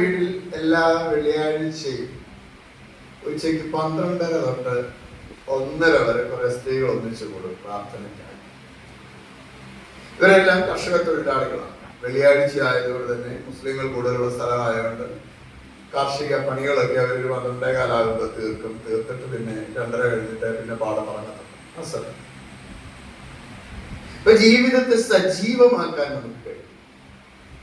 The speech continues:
ഇത് നമ്മുടെ മനോഭാവം. നമ്മൾ എങ്ങനെ സാഹചര്യങ്ങളെ കാണുന്നു എന്നുള്ളത്. ഇപ്പൊ അച്ഛൻ ഒരു മൂന്ന് നാല് കാര്യങ്ങൾ പറഞ്ഞു. ഇത്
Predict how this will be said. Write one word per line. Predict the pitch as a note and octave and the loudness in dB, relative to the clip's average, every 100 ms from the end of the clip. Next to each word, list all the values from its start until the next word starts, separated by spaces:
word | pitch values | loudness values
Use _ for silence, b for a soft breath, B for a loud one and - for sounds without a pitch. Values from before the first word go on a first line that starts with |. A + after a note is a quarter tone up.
| - - - E3+ - - - - - - | -20 -20 -20 -20 -20 -20 -20 -20 -20 -4
ഇത് | F#3+ G3+ G3 | 2 4 4
നമ്മുടെ | A3 A3 F#3+ | 2 0 0
മനോഭാവം. | E3 D#3+ D#3+ C3+ - - - - - - - - - - - - - - - - - - - - - - - - - - - C3 - - - C2 - - C2 - - - - - - - - | -2 -2 -2 -2 -4 -8 -14 -20 -20 -20 -18 -18 -18 -18 -20 -20 -20 -20 -20 -20 -18 -18 -18 -18 -20 -18 -18 -18 -20 -20 -20 -20 -20 -20 -20 -20 -20 -20 -20 -18 -18 -18 -18 -18 -18 -16 -4
നമ്മൾ | F#3 - D#4+ A3+ | 0 6 8 6
എങ്ങനെ | A#3 C4+ A3 - - | 4 2 0 -2 -2
സാഹചര്യങ്ങളെ | A#3+ G3 G3 - G3+ G3+ F#3+ F#3 F3 F3 | 0 0 0 2 2 2 0 0 0 2
കാണുന്നു | E3+ E3+ F3 F3+ F3+ F3+ F3 - E3 | 2 2 0 -2 -4 -6 -4 4 4
എന്നുള്ളത്. | E3 C3+ A2+ B2 | 4 0 -4 -2
ഇപ്പൊ | - | -2
അച്ഛൻ | G#3 G3 F#3+ | -2 -2 -4
ഒരു | F3+ F3+ | -4 -6
മൂന്ന് | E3 F3 | -6 -6
നാല് | F3 E3 D#3+ C#3+ - | -4 0 2 0 -6
കാര്യങ്ങൾ | D#3 C3+ C3+ C3 A#2 | -6 -4 -4 -4 -4
പറഞ്ഞു. | - A2+ - - - - - - | -6 -10 -14 -18 -18 -20 -20 -20
ഇത് | - | -14